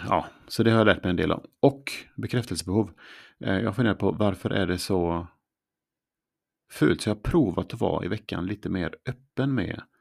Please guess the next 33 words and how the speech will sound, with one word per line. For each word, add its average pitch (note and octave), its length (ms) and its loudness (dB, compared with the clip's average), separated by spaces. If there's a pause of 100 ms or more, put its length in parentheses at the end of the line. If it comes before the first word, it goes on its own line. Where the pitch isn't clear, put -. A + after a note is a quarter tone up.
(280)
just - 300 -10
att - 120 -12
jag F2 80 -6
har, F2+ 480 -4
eh, A#2 180 -6 (800)
jag - 100 -12
har B2+ 200 -2
absolut - 420 -2
ett - 260 -14
behov E2+ 320 -4
utav E2 380 -8 (500)
bekräftelse. - 720 -6 (960)
Eh, F2 380 -6 (220)
och F#2+ 480 -6 (360)
har G#2 120 -2
väl B2+ 100 2
inte C#3 200 -2
riktigt A#2 340 -2
forskat - 440 -8
i E2+ 80 -2 (240)
varför. F2 960 -2
Det - 80 -12
kommer G2+ 320 -2
väl C#3 120 0
någonstans F#2 520 -2
ifrån, - 360 -12 (680)
eh, F2 280 -6 (160)
varför G2 220 -6
jag F2 100 -2
har E2 100 -8
behovet F2 440 -8
av E2+ 140 -8
att E2+ 260 -10